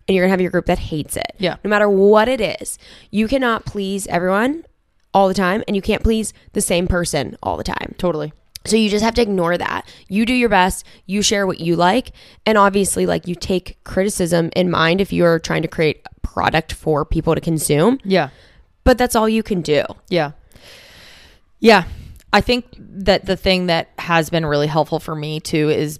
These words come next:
Speaker 2: being like, "What of these metrics is actually helpful to my life?"
Speaker 1: Yeah.
Speaker 2: And to me, like,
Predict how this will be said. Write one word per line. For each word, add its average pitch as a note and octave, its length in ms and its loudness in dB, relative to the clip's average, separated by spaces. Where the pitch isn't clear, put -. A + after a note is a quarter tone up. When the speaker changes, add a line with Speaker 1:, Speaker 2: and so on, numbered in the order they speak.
Speaker 2:
being D3+ 260 -2
like, C3+ 260 -4
"What E3+ 380 2
of G3+ 140 -2
these F3+ 260 -6
metrics D#3 480 -4
is D#3 100 -6
actually C#3+ 600 -2
helpful E3+ 500 -2
to - 160 -4
my F#3 160 0
life?" F#3 540 -2
Speaker 1:
Yeah. E3 340 -6
Speaker 2:
And F#3 200 0
to F3+ 120 -4
me, F#3 440 -4
like, D#3+ 300 -4